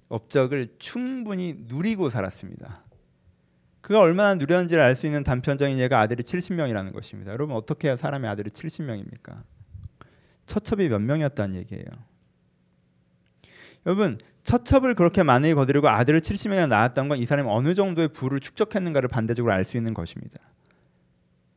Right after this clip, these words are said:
칠십 명의 아들을 낳는 부인들을 다 생존을 건사할 수가 있는 거예요. 굉장한 부를 축적하는 것이죠. 그가 또 무엇을 만들었습니까? 황금으로 에봇을 만들었습니다. 그래서 마치 하나님의 정통성이 자기에게 있는 것처럼,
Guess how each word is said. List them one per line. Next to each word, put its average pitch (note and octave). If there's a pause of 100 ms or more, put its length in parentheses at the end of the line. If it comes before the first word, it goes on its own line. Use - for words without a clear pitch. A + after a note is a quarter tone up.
(180)
칠십 A#3+
명의 A3
아들을 C#3
낳는 B2+
부인들을 D3
다 F3 (800)
생존을 G3+
건사할 C#3
수가 F3+
있는 G#2
거예요. F#2 (360)
굉장한 F3
부를 A#2
축적하는 D3
것이죠. - (640)
그가 A3
또 A3+
무엇을 F3+
만들었습니까? B2+
황금으로 E3+
에봇을 D3
만들었습니다. G#2+
그래서 D3+
마치 C3 (320)
하나님의 G#3+
정통성이 D3+
자기에게 F3+
있는 C3+
것처럼, A2+